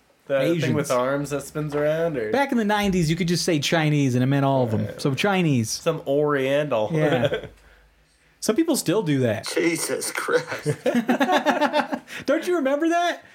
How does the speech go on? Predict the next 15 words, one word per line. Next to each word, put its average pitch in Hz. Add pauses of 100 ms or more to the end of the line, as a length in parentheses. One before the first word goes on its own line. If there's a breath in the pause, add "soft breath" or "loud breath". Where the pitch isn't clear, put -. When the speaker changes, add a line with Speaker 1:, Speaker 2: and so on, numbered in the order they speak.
(340 loud breath)
Speaker 2:
In 208
the 214
nineties 233
where 214
you 196
just, 185
Speaker 3:
I 190
do. 180 (180)
Speaker 2:
if 175
anyone 226
was 190
Asian, 180
of 135
any 180
persuasion, 160